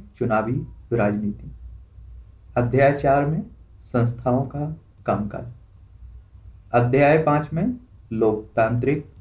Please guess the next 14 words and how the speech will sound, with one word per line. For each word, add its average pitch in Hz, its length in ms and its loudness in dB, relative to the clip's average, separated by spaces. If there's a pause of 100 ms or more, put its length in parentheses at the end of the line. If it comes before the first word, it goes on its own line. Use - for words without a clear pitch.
(240)
अधिकार। 104 460 -4 (2250)
क्या 113 120 2
देखेंगे? 117 400 -4 (580)
लोकतांत्रिक 113 760 0 (100)
अधिकार। 104 440 -8 (560)
तो 135 60 6
ये 139 140 6
पांच 123 360 4
आपका, 117 340 0 (260)
पांच, 117 240 0 (640)
पांच 123 240 2
आपके 117 260 0
अध्याय 104 300 -2
होंगे। 107 340 -4